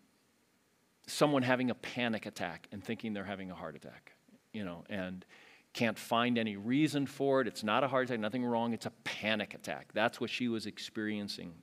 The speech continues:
during that day. Um, she tries to dress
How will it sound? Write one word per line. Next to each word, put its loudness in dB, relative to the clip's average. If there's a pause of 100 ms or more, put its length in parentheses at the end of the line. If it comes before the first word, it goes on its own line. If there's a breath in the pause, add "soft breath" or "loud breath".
during -6
that -8
day. -8 (960 soft breath)
Um, -2 (520)
she -2
tries 8
to 2
dress 4